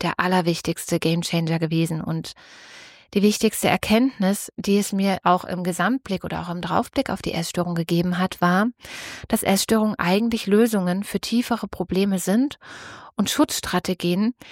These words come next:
denen wir zuhören sollten, anstatt sie einfach nur loswerden zu wollen, weil sie sind letzten Endes der Türöffner, der uns auch hilft, eben an diese tieferen Punkte heranzukommen, wenn wir uns erlauben, da eben auch reinzugehen.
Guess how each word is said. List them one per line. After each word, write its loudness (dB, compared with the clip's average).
denen 6
wir 4
zuhören 4
sollten, 0
anstatt -2
sie -4
einfach -2
nur 4
loswerden 2
zu -8
wollen, 0
weil 4
sie -2
sind 2
letzten 2
Endes 0
der 0
Türöffner, 0
der 0
uns -2
auch -4
hilft, 2
eben 2
an 2
diese 2
tieferen 2
Punkte 0
heranzukommen, 0
wenn 2
wir 2
uns -4
erlauben, 2
da 2
eben 2
auch 0
reinzugehen. -2